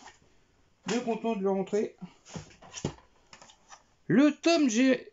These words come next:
Tom et Jerry, sauf qu'il peut. C'est le numéro trois mille cent quatre-vingt-un.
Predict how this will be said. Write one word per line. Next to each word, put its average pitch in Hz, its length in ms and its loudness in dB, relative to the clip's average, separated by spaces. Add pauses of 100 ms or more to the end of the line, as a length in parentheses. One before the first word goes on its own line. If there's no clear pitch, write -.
(160)
Tom 311 180 4
et 240 120 -2
Jerry, 233 320 2
sauf 302 260 -2
qu'il 240 180 -6
peut. 131 240 0 (1700)
C'est - 200 -6
le 135 80 2
numéro 151 380 2
trois 233 180 0
mille 247 160 4
cent 254 180 -2
quatre-vingt-un. 180 540 -2